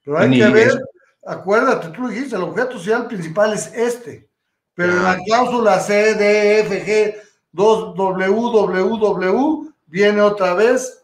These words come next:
Speaker 1: la instalación. Pues si viene dentro de tu objeto social, pues ya no lo podrías subcontratar.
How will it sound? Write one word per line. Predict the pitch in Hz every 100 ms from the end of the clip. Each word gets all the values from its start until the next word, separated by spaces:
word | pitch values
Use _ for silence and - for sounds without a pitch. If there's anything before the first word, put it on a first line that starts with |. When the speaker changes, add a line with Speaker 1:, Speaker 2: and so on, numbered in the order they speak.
| -
Speaker 1:
la | 170
instalación. | 160 165 160 160 160 147 123 - _ _ _ _ _
Pues | 160 160
si | 160
viene | 180 233 247
dentro | 208 175
de | 170
tu | 165
objeto | 160 202 208 214
social, | 196 175 226 214 214 - - _ _ -
pues | 143
ya | 147 190 190
no | 190
lo | 180 165
podrías | 160 180 190
subcontratar. | 170 160 156 151 151 226 254 -